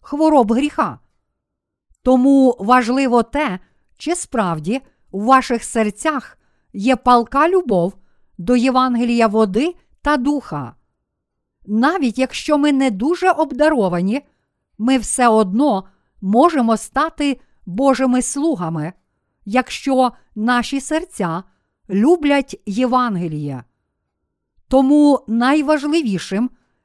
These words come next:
є наступне питання. Чи наші серця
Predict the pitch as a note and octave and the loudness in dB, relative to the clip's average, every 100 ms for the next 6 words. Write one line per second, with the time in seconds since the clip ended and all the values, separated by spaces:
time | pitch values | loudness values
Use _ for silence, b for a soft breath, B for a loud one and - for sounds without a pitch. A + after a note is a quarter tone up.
0 | - G3 B3+ A#3+ A3+ - G#3+ A3+ - - | -12 -2 2 2 0 -4 -4 -4 -6 -4
1 | D#4+ F4 C4+ C#4 C#4 C4+ C4+ C4 G#3 D#3+ | -4 -2 -2 -2 -2 -4 -2 -2 -2 -4
2 | C3 A#2+ _ _ _ _ _ _ _ _ | -8 -12 _ _ _ _ _ _ _ _
3 | _ _ - B3+ B3 A#3 - G#3 A3 A#3+ | _ _ -4 0 2 2 0 -4 -2 -2
4 | C4+ A#3 G#3 G#3 F#3+ F#3 C4+ C#4+ F#3 | -4 -6 -4 -4 -4 -4 -2 -2 -2